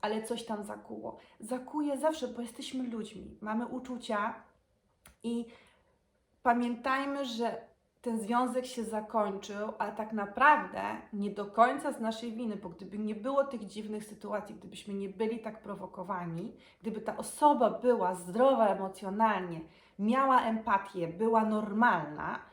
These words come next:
to może my byśmy z tą osobą byli i my tego mamy świadomość.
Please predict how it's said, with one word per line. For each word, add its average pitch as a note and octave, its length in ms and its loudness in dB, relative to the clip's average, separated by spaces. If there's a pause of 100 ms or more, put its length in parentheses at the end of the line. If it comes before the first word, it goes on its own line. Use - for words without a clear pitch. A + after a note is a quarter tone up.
(360)
to A#3 120 0
może A#3+ 280 4
my A#3+ 160 2
byśmy A3+ 300 -4
z - 80 -8
tą G3+ 180 -6
osobą F3+ 520 -6
byli G3 360 -2
i F#3+ 60 -4
my G#3 180 -4
tego A3 300 -2
mamy A3 320 6
świadomość. - 1040 0